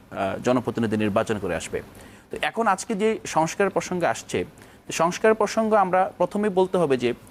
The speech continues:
জানুয়ারির জনগণ আর জুলাইয়ের যে ছাত্র জনতা, তারা কি একই ছাত্র জনতা? আমরা বলছি না, একই ছাত্র জনতা না। জানুয়ারিতে যে ইলেকশন কেন্দ্রিক যেই আন্দোলনগুলো হচ্ছিল ঢাকায়,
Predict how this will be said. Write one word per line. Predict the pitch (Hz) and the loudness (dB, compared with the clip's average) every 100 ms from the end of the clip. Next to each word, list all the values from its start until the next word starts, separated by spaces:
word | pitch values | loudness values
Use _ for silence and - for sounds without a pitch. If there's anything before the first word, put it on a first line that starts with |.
| - - - 110 | -20 -20 -14 -2
জানুয়ারির | 147 175 214 226 254 - _ 120 | 0 2 2 2 -2 -8 _ -2
জনগণ | 147 175 175 113 95 - - - - - - | 2 4 2 0 -4 -20 -20 -18 -20 -18 -6
আর | 117 120 | -6 2
জুলাইয়ের | 165 185 175 | 4 4 4
যে | 202 | 0
ছাত্র | - 160 185 | -2 -4 -2
জনতা, | 175 180 175 139 | 2 2 2 0
তারা | 143 151 | 0 -2
কি | - - | -8 -6
একই | 135 190 | -4 -4
ছাত্র | 196 175 - 196 | -4 -4 -4 -4
জনতা? | 226 240 117 - - _ _ _ _ _ _ _ _ | -2 -2 -4 -6 -16 _ _ _ _ _ _ _ _
আমরা | - 165 185 | -4 2 2
বলছি | 170 - | 2 0
না, | 143 90 - | -2 -2 -2
একই | 135 170 | -2 -2
ছাত্র | 156 117 - 117 | -4 -6 -6 -6
জনতা | 117 113 | -4 -4
না। | 104 104 82 - - _ _ _ _ _ 196 | -2 -2 -2 -10 -20 _ _ _ _ _ -2
জানুয়ারিতে | - 175 202 233 247 | 0 2 0 2 0
যে | 208 202 - | 2 2 2
ইলেকশন | 131 147 - - 190 | -2 -2 -2 -6 -2
কেন্দ্রিক | 160 151 151 190 | 0 0 2 2
যেই | 147 156 143 - - - | 2 0 0 -4 -18 -4
আন্দোলনগুলো | 123 127 131 131 135 | 0 2 2 2 2
হচ্ছিল | 147 - 190 | 0 0 0
ঢাকায়, | 185 151 170 | 2 0 -2